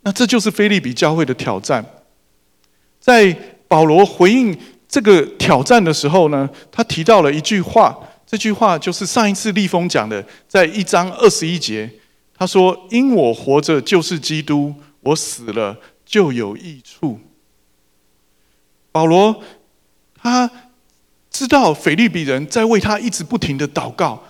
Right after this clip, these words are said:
他在监狱里面，教会的人担不担心啊？非常非常的担心，所以他们怎么做？就一直去祷告。在一章十九节，你看到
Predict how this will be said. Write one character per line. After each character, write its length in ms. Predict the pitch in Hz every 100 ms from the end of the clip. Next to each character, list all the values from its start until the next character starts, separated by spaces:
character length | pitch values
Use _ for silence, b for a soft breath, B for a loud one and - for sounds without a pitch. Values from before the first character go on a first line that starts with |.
| b _
他 140 | - 247
在 100 | 247
监 260 | - 233
狱 120 | 247
里 160 | 185 143
面， 200 | 196 143 B B
教 160 | 226 196
会 120 | 202
的 120 | 151
人 180 | 131 147 - -
担 140 | 175
不 60 | 175
担 200 | 170 165
心 220 | 160 151
啊？ 160 | 143 147 _ _ _ _ _
非 140 | 214 214
常 180 | 165
非 120 | 160 202
常 160 | 147
的 80 | 147
担 200 | 147 147
心， 240 | 139 139 - _
所 140 | -
以 40 | 196
他 120 | 208
们 140 | 196 151
怎 80 |
么 100 | 117 127
做？ 200 | 175 120 B B
就 140 | - -
一 100 | 214
直 100 | 165
去 160 | - 165
祷 220 | 135 110
告。 240 | 151 110 B B
在 140 | 226
一 120 | 220 220
章 200 | 233 233
十 180 | -
九 220 | 190 139 120
节， 160 | 131
你 160 | 127 120
看 200 | 175 156
到 300 | 160 127